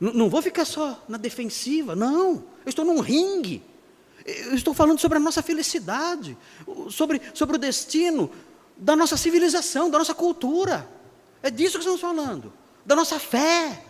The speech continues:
da igreja, da verdade, da salvação. Eu tenho que dar um passo à frente.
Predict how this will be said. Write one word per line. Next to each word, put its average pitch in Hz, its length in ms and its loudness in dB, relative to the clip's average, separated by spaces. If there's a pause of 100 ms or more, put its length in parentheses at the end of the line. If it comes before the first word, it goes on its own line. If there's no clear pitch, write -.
da 233 100 -4
igreja, 294 500 2
da 277 120 -4
verdade, 285 560 -4
da 277 80 -8
salvação. 320 760 -4 (520)
Eu 220 160 -4
tenho 359 560 2
que - 100 -12
dar 208 140 0
um 202 60 -4
passo 190 200 -2
à 175 40 -8
frente. 143 500 -10